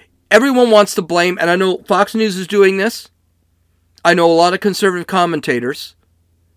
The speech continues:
Biden did not create this Ukrainian crisis,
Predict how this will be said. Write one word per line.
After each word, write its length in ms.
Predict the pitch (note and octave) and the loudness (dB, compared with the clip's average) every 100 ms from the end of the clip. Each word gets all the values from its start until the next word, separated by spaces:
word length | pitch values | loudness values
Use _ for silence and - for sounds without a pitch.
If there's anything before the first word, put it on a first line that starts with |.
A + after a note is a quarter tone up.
| _ _ _ _ _ _ _ - | _ _ _ _ _ _ _ -20
Biden 720 | D3 C3+ G3 A#3+ B3 B3 B3 - | -6 2 4 4 0 -4 -6 -4
did 200 | F#3+ F#3 | -2 0
not 280 | F#3+ G3 _ _ | 0 -2 _ _
create 580 | - - F3+ F#3+ F3 - _ _ - | -16 -4 2 4 2 0 _ _ -2
this 280 | D#3+ F3 - | 0 0 -2
Ukrainian 640 | D#3+ - E3+ D#3+ D3+ C#3 | -10 -4 -2 -2 -2 -4
crisis, 720 | - D#3 B2+ - - - - | -2 -2 -2 -6 -12 -14 -16